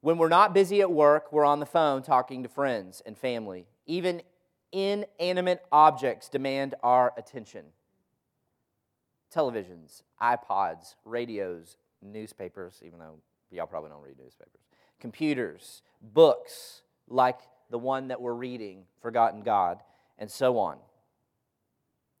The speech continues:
When was the last time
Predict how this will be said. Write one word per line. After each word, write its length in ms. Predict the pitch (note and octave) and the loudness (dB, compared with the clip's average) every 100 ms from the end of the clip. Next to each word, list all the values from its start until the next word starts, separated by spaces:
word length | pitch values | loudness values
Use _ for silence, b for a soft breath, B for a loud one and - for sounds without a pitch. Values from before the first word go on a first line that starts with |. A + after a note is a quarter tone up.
| _ _ _ _ G#2+ | _ _ _ _ -18
When 560 | A2+ F3+ G#3 A3 A3 _ | -10 -8 -8 -10 -16 _
was 220 | D3+ C#3 | -10 -10
the 160 | - C3 | -8 -10
last 480 | A#2 B2 C#3 D#3 _ | -4 -2 -2 -6 _
time 440 | C3+ A2 G2 F2+ | -8 -8 -10 -14